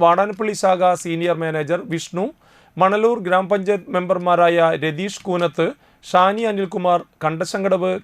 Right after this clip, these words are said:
കനറ ബാങ്ക് സീനിയർ മാനേജർ അജീഷ് പി സാമുവൽ എന്നിവരും സംബന്ധിച്ചു. സൗജന്യ ഗ്യാസ് കണക്ഷൻ വിതരണവും ഉണ്ടായിരുന്നു. ഹിന്ദ് ലാബിന്റെ ഹെൽത്ത് ക്യാമ്പ് സ്റ്റാളിന്റെ സേവനവും ലഭ്യമായിരുന്നു. നിരവധി പേർ ഇ സി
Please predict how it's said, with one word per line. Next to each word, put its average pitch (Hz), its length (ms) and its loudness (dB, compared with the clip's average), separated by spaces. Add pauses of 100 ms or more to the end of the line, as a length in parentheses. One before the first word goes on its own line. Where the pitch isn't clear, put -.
കനറ 160 380 2
ബാങ്ക് 180 200 2 (180)
സീനിയർ 180 340 -2
മാനേജർ 170 500 -2 (160)
അജീഷ് 170 340 -6 (240)
പി 175 100 -6
സാമുവൽ 160 540 0 (300)
എന്നിവരും 160 420 -2 (100)
സംബന്ധിച്ചു. 120 500 -8 (540)
സൗജന്യ 214 520 0 (120)
ഗ്യാസ് 185 320 4
കണക്ഷൻ 202 380 -4
വിതരണവും 175 480 -2
ഉണ്ടായിരുന്നു. 117 460 -2 (440)
ഹിന്ദ് 190 280 0
ലാബിന്റെ 185 500 2 (120)
ഹെൽത്ത് 190 400 0
ക്യാമ്പ് 208 340 -2
സ്റ്റാളിന്റെ 185 480 2
സേവനവും 170 640 2 (100)
ലഭ്യമായിരുന്നു. 127 640 -2 (460)
നിരവധി 196 360 2
പേർ 190 340 4
ഇ 175 120 -4
സി 196 220 -4